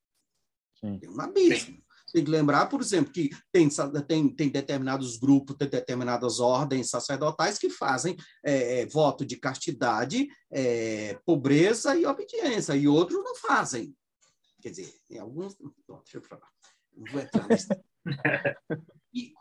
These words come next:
Speaker 2: e, por exemplo, eu, eu tive uma experiência, eu vivo dentro do mundo ecumênico já há mu-, algumas décadas, convivendo com o mundo ecumênico e tudo.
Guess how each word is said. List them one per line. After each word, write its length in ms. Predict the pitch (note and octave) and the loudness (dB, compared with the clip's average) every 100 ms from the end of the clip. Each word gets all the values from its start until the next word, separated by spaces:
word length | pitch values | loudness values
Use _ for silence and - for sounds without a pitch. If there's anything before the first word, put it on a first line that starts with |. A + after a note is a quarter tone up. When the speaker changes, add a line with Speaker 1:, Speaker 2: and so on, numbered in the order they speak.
| - | 0
Speaker 2:
e, 200 | A#3+ C4+ | 2 4
por 160 | D4 | 6
exemplo, 480 | C#4+ A3 E3 - E3 - | 6 6 4 4 0 6
eu, 320 | F#3 C4+ - | 8 8 6
eu 220 | E3 B3+ | 4 4
tive 340 | - A#3+ A3 E3 | 0 -6 -2 0
uma 120 | C#3+ | 0
experiência, 840 | B2+ - B2 B2+ B2+ A#2+ - F2 _ _ _ _ _ _ _ - | 0 -2 -2 0 -2 -2 -6 -8 _ _ _ _ _ _ _ 2
eu 120 | E3 | 4
vivo 280 | C#3 D3 C3 | 6 6 6
dentro 180 | D#3 D3 | 4 4
do 60 | |
mundo 180 | D3 C3+ | 4 4
ecumênico 540 | D3 - E3+ C#3+ G3+ - | 2 -2 0 0 -2 -4
já 160 | G#3+ | 0
há 40 | G#3+ | 0
mu-, 280 | D3 B2+ | 0 -4
algumas 440 | A2 A#2+ D#3 G3+ C3+ | -8 -10 -4 -2 0
décadas, 560 | D3+ C3+ A2+ G2 F#2 | 2 0 -2 -10 -12
convivendo 560 | - D3+ B2 A2 B2 C#3+ | -6 -4 -4 -4 -4 -4
com 100 | B2 | -4
o 20 | |
mundo 120 | A2+ | -4
ecumênico 600 | A2+ - A#2 C3+ C3+ A2+ | -4 -4 0 2 2 0
e 60 | A2 | -12
tudo. 260 | - F2+ | -14 -18